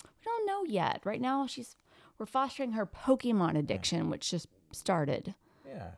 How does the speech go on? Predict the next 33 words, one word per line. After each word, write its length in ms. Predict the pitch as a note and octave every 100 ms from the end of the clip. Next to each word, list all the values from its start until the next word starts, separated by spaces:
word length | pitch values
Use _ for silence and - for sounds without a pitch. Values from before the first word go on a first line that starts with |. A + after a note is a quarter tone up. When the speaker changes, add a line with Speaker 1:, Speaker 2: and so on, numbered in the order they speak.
| _ _ -
Speaker 1:
Which 300 | G#3 G#3 -
I, 140 | A3
I'm 140 | - B3+
not 240 | C4+ -
too, 180 | - C4
Speaker 2:
There's 160 | B3+ A3
a 40 |
Speaker 1:
I 20 |
don't 100 | -
Speaker 2:
future 240 | G#3 A3 G#3+
Speaker 1:
love 120 | G3
Speaker 2:
in 60 | E3+
that. 400 | C#3+ C3 - -
Speaker 1:
that. 80 | -
No, 540 | - A#3+ D#4 E4+ B3+ -
there's 220 | B3 B3
not. 640 | A3+ B3+ B3+ A3+ D3+ - - - _ _ _ _ _ _ _ C4+
I 60 |
don't 180 | C#4 B3+
Speaker 2:
I, 40 |
Speaker 1:
know. 280 | F3 D3 D3+ - -
Speaker 2:
when 140 | B2 C3
I 120 | E3+
was 340 | F3 C#3 - -
a, 180 | B2 G#2+ -
a 100 | G#2+
younger 500 | G2+ A#2+ D3 C3+ G#2+ F#2+ _
Chris, 480 | - G2+ G2 - -
long, 320 | D#2 G#2+ A2+
long 220 | G#2 G2 F#2+
ago, 340 | G2 F2+ F2+ - _ _ _ _ -
I 180 | A#2+ C#3+
was 440 | B2 G2 - -